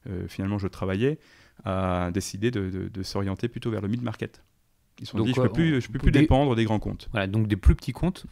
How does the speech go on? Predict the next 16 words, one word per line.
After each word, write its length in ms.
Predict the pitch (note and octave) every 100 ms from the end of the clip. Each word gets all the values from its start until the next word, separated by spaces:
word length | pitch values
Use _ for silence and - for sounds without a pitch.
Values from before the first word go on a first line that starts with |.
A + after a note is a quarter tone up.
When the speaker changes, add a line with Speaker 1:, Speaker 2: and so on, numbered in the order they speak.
| -
Speaker 1:
Plus 100 | -
petits 140 | D3 C3+
comptes, 200 | A2+ G2+
Speaker 2:
Donc, 100 | A#2+
Speaker 1:
exactement. 180 | A#2
Speaker 2:
on 40 | A2
passe 140 | A2+
du 80 | G2+
cac 220 | - C3
quarante 480 | - A#2 A#2 B2 A#2+
à 160 | G2 F2+
la 100 | F2
P 140 | G2
M 120 | F#2+
E. 160 | D3 F3+
Speaker 1:
Exactement. 560 | A#2 D3 - A2 G2+